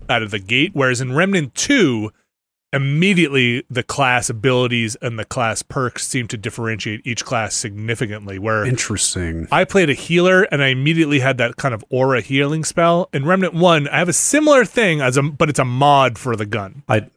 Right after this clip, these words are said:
Speaker 2: yeah, I, I played quite a bit of Remnant, but it's been, like, what, four years since it came out, I think. Um,
Speaker 1: Yeah.
Speaker 2: it, was it the, you may not know 'cause you haven't played a ton of it, was it the kind of thing where, like, your starting class just sort of determines some of what you start with, but you can kind of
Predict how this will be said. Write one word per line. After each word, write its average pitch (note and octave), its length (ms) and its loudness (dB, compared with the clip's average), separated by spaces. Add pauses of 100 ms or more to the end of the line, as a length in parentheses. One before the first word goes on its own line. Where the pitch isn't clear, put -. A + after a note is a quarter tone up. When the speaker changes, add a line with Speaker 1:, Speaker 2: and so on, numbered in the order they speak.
Speaker 2:
yeah, A2+ 180 -6
I, D3+ 200 0
I B2 100 -2
played A3 240 4
quite A#2+ 180 4
a F#2 60 2
bit F#2+ 200 4
of C3 100 2
Remnant, D3 420 4
but A2 100 0
it's A2 120 -2
been, A2 340 0
like, G2+ 180 -4
what, F#2+ 140 -2
four G#2+ 260 -2
years A2 320 2
since B2 160 -2
it B2+ 80 -4
came B2 120 2
out, B2+ 160 4
I B2+ 60 2
think. - 480 -4
Um, G2 280 -2
Speaker 1:
Yeah. G2+ 260 0 (380)
Speaker 2:
it, G#2+ 340 -8 (460)
was G#2+ 300 0
it C3+ 160 4
the, C3 160 6 (140)
you A#2 140 4
may G#2+ 100 6
not G2 140 4
know G2+ 240 2
'cause G2 80 -2
you F#2 80 -2
haven't F#2 160 -2
played G#2 220 0
a F2 40 -10
ton F#2 200 -2
of F#2 60 -2
it, G2+ 120 -2
was G#2+ 160 2
it G3 80 4
the F#3+ 80 2
kind F3+ 160 4
of - 60 2
thing F#3 160 4
where, D#3 180 6
like, C3 180 4
your B2 80 2
starting A#2+ 280 4
class A2 320 4
just - 160 0
sort G#2 160 0
of F2 80 -8
determines G#2 440 0
some G2 200 4
of F#2+ 80 -2
what G2+ 120 -2
you F#2+ 60 -6
start G#2+ 320 2
with, A2 240 0
but A2 100 -2
you G2 120 -4
can G2+ 120 -4
kind G2+ 220 0
of F#2+ 240 -2